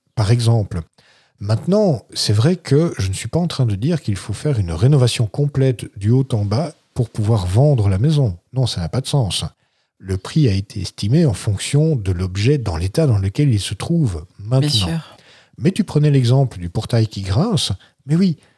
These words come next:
Speaker 1: un petit, euh, coup de, de lubrifiant va permettre d'améliorer ça et de ne pas donner l'impression que le portail est sur le point de s'écrouler et qu'il est vraiment en fin de vie.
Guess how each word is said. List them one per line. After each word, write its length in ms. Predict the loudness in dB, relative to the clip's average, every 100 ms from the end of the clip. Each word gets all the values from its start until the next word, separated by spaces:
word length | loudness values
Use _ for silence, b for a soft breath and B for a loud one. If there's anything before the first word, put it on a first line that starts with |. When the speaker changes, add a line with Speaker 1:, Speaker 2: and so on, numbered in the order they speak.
| b _ -2
Speaker 1:
un 100 | -2
petit, 460 | -2 -2 0 2
euh, 320 | 2 2 0 -2
coup 280 | -2 -4
de, 180 | 0 0
de 140 | 2 0
lubrifiant 600 | 2 2 0 -2 -4 -6 b b b
va 200 | 0 0
permettre 580 | 2 0 2 0 0 -2
d'améliorer 540 | 2 4 4 4 2
ça 300 | 0 -2 -4 -2
et 80 | 0
de 120 | 0
ne 80 | 0
pas 180 | -2 0
donner 340 | 2 2 2
l'impression 800 | 2 0 0 -2 0 0 0 -4 0
que 340 | 2 2 0
le 160 | -2 -2
portail 560 | -2 -6 -2 0 0 -2
est 40 |
sur 200 | -4 -2
le 140 | -2 -2
point 340 | -2 0 0
de 100 | -2
s'écrouler 600 | -4 -6 -6 -2 0 2
et 80 | -2
qu'il 160 | -2
est 60 | -2
vraiment 300 | 0 0 2
en 40 | 0
fin 160 | -2
de 100 | -2
vie. 240 | 0 0